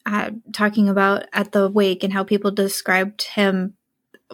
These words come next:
on his, you know, character traits and everything. Um, I'm in the beauty space. I'm a, I'm a beauty influencer in social media. And, you know, we get talked about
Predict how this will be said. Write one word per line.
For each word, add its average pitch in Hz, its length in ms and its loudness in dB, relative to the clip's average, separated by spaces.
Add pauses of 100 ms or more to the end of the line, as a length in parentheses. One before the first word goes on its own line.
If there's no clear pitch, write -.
(160)
on 208 260 2
his, 196 500 -2
you 214 80 2
know, 185 140 -2
character 190 880 0
traits 196 420 0
and 208 160 -2
everything. 185 580 -2 (400)
Um, 202 400 -2 (420)
I'm 208 420 4
in 214 160 2
the 196 60 0
beauty 190 280 2
space. - 460 -4
I'm 202 120 -2
a, 196 160 -6 (140)
I'm 208 120 2
a 202 60 -4
beauty 196 500 2
influencer 190 800 -2 (500)
in 208 140 4
social 196 300 0
media. 190 560 0
And, 202 600 0 (220)
you 202 120 0
know, 190 100 0
we 208 180 2
get 196 200 2
talked 180 300 -8
about 180 340 0